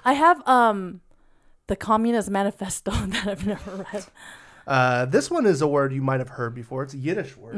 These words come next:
Speaker 1: Okay.
Speaker 2: Schlemazel.
Speaker 1: Schmazel.
Speaker 2: Schlemazel.
Speaker 1: Schmazel. Schmazel.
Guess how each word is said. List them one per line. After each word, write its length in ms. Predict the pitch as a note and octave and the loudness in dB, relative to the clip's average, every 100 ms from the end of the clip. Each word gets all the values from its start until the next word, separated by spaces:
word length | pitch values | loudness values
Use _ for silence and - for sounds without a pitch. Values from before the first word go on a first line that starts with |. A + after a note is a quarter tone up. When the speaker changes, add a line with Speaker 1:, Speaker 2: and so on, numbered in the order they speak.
| G3+ | -4
Speaker 1:
Okay. 240 | F#3 F#3+ - _ | -2 -6 -6 _
Speaker 2:
Schlemazel. 840 | - - - G3 A3+ A#3+ G3 G#2 - _ _ - | -14 -8 -2 0 2 2 0 -4 -16 _ _ -20
Speaker 1:
Schmazel. 720 | - - G4+ F4+ D#4+ F#3 G2+ | -18 2 6 8 8 6 -4
Speaker 2:
Schlemazel. 840 | - - D#3+ E3+ F#3 G3 F3+ - - | -6 -2 2 4 4 4 0 -6 -14
Speaker 1:
Schmazel. 1000 | - - F4 F#4 E4+ D#4+ C#4+ - - - | -14 -6 0 4 8 8 6 2 -10 -12
Schmazel. 760 | - - C#4 C4+ A#3 - - | -14 -4 0 0 -2 -6 -12